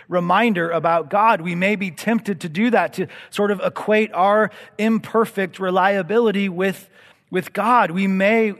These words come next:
without even much thought, begin to think that God is more like us and, and less like he really is. We may begin to even think that God is not as faithful as he says he is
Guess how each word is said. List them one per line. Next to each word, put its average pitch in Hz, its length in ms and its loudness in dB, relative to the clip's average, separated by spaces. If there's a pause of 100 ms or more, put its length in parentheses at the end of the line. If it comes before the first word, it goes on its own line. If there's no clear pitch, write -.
(160)
without 208 380 0
even 196 160 -2
much 190 220 -4
thought, 220 380 0
begin 170 260 -4
to 190 100 -2
think 220 420 -4
that 156 280 -4
God 220 340 2
is 170 280 -6 (180)
more 214 220 4
like 180 340 2
us 247 500 2
and, 175 280 -4
and 175 180 -4
less 190 480 -2
like 175 500 -2 (300)
he 170 140 -10
really 156 340 -6
is. 180 540 -4 (760)
We 160 80 -10
may 185 160 -2
begin 185 340 -4
to 185 60 -4
even 185 240 -4
think 185 280 -6
that 151 180 -8
God 185 320 0
is 160 180 -6
not 170 220 -2
as 151 160 -10
faithful 214 720 -2
as 156 180 0
he 175 100 -6
says 240 340 -2
he 202 160 0
is 151 340 -4